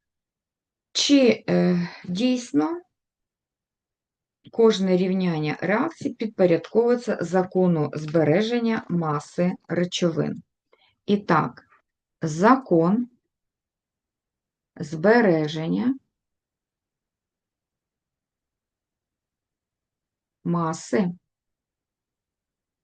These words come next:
речовин. Він каже про те, що маса речовин до реакції повинна відповідати масі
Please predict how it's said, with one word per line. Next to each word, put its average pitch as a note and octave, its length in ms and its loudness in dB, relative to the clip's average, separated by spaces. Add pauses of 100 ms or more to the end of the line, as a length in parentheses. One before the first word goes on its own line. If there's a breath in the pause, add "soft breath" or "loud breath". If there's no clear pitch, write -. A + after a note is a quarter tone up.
(120)
речовин. F#2 720 -2 (3000)
Він E4 260 4
каже C4 300 4
про A#3 220 0
те, C4+ 180 4
що A3+ 200 0
маса G#3+ 400 0
речовин E3+ 600 -2
до G3+ 200 4
реакції D4 480 -4
повинна F3 440 0
відповідати D3+ 1000 -4
масі - 640 -6